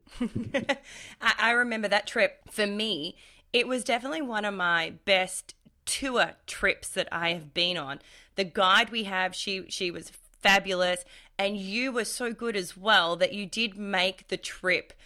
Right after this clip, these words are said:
really enjoyable for everybody. You both did. And I think that had a lot to do with why I liked it so much and why it's up there and why I think Bus About is such a great way to get around Europe. Can you explain a little bit about how Bus About works? Because it's not just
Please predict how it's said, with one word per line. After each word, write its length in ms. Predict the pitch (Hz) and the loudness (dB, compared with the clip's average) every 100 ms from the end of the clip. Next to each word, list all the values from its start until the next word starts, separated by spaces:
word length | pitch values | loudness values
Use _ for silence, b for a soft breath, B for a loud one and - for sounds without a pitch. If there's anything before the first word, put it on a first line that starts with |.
| b b | b b
really 520 | 185 190 185 190 185 | -4 0 2 0 -2
enjoyable 560 | 180 175 170 165 170 165 | -4 -4 -2 -2 -2 -4
for 120 | 160 | -2
everybody. 720 | 165 165 170 156 143 135 156 - | -2 -2 -2 -2 -2 -4 -6 -8
You 160 | 202 | -10
both 440 | 165 190 185 180 - 165 | 0 2 2 -2 -12 -10
did. 340 | 160 90 - b b _ - | -6 -6 -6 b b _ 0
And 320 | 190 185 185 | 2 2 2
I 140 | 185 | 0
think 180 | 190 220 | 0 -2
that 100 | 208 | -2
had 140 | 208 190 | 0 0
a 40 | |
lot 240 | 180 180 - | 2 0 0
to 80 | |
do 240 | 175 175 180 | -8 -4 -4
with 160 | 160 | -6
why 420 | 151 160 160 160 160 | -4 0 2 2 0
I 240 | 165 156 156 | 2 4 2
liked 460 | 156 156 160 - | 2 -2 -2 -6
it 200 | 160 - | -8 -8
so 280 | - - 156 | -4 -2 -2
much 320 | 160 160 - | 0 -2 -2
and 120 | 170 160 | -8 -2
why 220 | 156 151 | 0 0
it's 140 | 147 | 0
up 180 | 160 175 | -2 -2
there 160 | 180 156 | -2 -2
and 100 | 160 | -2
why 260 | 160 165 | 2 2
I 60 | 151 | 0
think 260 | 147 156 143 | -4 -10 -6
Bus 240 | 151 - | -6 -6
About 320 | 156 147 135 - | -6 -2 -2 -4
is 180 | 151 - | -10 -4
such 280 | - 156 | -2 -2
a 40 | 165 | -4
great 280 | 156 156 143 | -4 -2 0
way 300 | 151 147 - | -2 -2 -8
to 100 | - | -12
get 240 | 143 170 | -2 -2
around 440 | 160 156 156 147 147 | 0 -2 -4 -4 -8
Europe. 560 | 147 156 151 92 - - B B 208 | -8 -6 -4 -4 -6 -12 B B -12
Can 140 | - 277 | -2 2
you 120 | 285 | 2
explain 460 | 294 - 262 247 | 0 -2 0 2
a 60 | 240 | 0
little 200 | 208 202 | -4 -2
bit 200 | 208 170 | -2 -2
about 400 | 175 175 165 156 | 0 2 2 2
how 180 | 180 170 | 0 -2
Bus 320 | 160 151 - | 2 0 0
About 340 | 175 160 151 | 2 2 2
works? 380 | 151 143 156 - | -2 0 0 -2
Because 240 | - 220 190 | -8 -8 -8
it's 180 | 190 | -6
not 380 | 220 214 233 - | -2 0 -2 -4
just 440 | - 175 170 - | 0 4 4 2